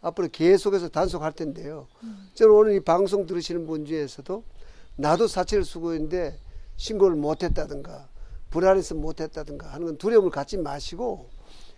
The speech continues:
Speaker 1: 그냥 그 지금도 신고센터가 있습니다. 신고센터 인터넷에 가보시면은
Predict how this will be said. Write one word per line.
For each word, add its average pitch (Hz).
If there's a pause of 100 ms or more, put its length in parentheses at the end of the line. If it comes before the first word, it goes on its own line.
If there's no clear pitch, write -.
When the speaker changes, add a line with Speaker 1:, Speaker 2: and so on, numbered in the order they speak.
(140)
Speaker 1:
그냥 170
그 151 (520)
지금도 190
신고센터가 190
있습니다. 143 (220)
신고센터 156
인터넷에 165
가보시면은 151